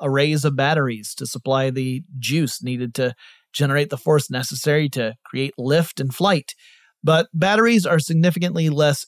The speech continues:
energy dense than, say, jet fuel. So don't expect to see the world's airlines switch over to E Vs right away.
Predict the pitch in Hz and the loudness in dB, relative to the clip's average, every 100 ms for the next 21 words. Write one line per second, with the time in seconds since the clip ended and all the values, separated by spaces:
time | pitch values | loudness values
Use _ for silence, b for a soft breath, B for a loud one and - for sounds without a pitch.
0 | - 175 170 143 139 127 143 143 127 - | -4 2 2 2 0 0 0 0 -4 -6
1 | 143 131 - 131 120 120 b b b - | -4 -4 -2 -2 -2 -6 b b b -6
2 | 147 233 156 147 127 82 - _ _ - | 0 0 0 -2 -2 -4 -14 _ _ -2
3 | 170 151 143 156 202 214 180 185 160 160 | 2 4 2 -2 0 2 0 0 -2 -2
4 | 151 160 139 139 143 - 151 151 143 131 | -2 2 4 4 2 0 2 4 4 2
5 | 131 123 - - 151 151 143 135 - 151 | -2 -6 -8 -4 0 2 2 0 0 0
6 | 139 139 131 123 117 107 101 | 2 0 0 -2 -4 -4 -8